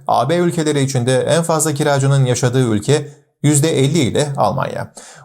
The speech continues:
Bu duruma göre Almanya'da iki kişiden biri kiracı durumunda. Avrupa'da kiracı oranının en yüksek olduğu ülke ise yüzde elli sekiz ile İsviçre.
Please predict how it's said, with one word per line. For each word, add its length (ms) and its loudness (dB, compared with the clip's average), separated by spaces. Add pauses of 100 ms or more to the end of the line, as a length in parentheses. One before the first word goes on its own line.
Bu 80 0
duruma 240 4
göre 260 2 (220)
Almanya'da 880 2
iki 260 0
kişiden 440 -2
biri 360 -2
kiracı 520 0
durumunda. 500 -6 (460)
Avrupa'da 460 0
kiracı 400 0
oranının 520 0
en 120 2
yüksek 360 0
olduğu 360 2
ülke 220 2
ise 440 0
yüzde 380 2
elli 180 2
sekiz 360 2
ile 280 0
İsviçre. 680 -4